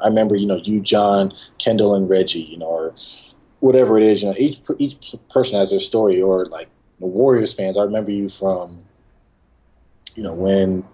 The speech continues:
you had the dunk on Pekovic," or, "I remember, you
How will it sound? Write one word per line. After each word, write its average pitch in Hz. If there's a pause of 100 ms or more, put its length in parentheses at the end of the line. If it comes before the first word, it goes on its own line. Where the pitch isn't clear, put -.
(140)
you 110
had 110
the 98
dunk 107
on 98
Pekovic," 90
or, 87 (280)
"I 107
remember, 107
you -